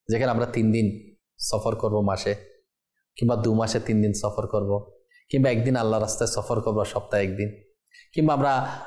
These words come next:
মাঝে মধ্যে একটা বড় সফর দিব এলম অর্জন করার জন্য, সুন্নতের আমল শেখার জন্য। সাহাবায়ে কেরাম যুদ্ধের ময়দানে নিজের গর্দান পেশ করে দিয়েছেন, স্যার ঝুঁকায় দিয়েছেন, স্যার উড়াই দিক,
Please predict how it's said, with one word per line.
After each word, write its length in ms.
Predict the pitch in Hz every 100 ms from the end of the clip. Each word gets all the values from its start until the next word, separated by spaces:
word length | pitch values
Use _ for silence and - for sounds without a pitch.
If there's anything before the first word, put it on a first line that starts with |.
| -
মাঝে 240 | 113 123
মধ্যে 360 | 131 123 123 123
একটা 180 | 107 113
বড় 220 | 117 113
সফর 340 | - 120 120
দিব 460 | 113 110 107 - - _ _ -
এলম 240 | 117 117
অর্জন 280 | 113 104 107
করার 280 | 110 107 101
জন্য, 260 | 101 101
সুন্নতের 460 | - - 113 107 104
আমল 220 | 101 113
শেখার 300 | - 113 104
জন্য। 200 | - 104
সাহাবায়ে 460 | - 143 135 156 165
কেরাম 540 | 139 135 170 - - - _ _ -
যুদ্ধের 340 | 117 120 143
ময়দানে 320 | 135 120 123 131
নিজের 280 | 113 110
গর্দান 580 | 101 110 107 131 143 131 - - _ _ _ _
পেশ 200 | 165 185
করে 200 | - 165
দিয়েছেন, 320 | 131 104 - - - - _ _ _ _ _ -
স্যার 260 | - 185
ঝুঁকায় 340 | 175 170 190 180
দিয়েছেন, 400 | 156 127 - 95 - - _ _ _ _ _ _ _ _ _ _ _ _ -
স্যার 240 | - 196
উড়াই 220 | 214 214
দিক, 140 | 214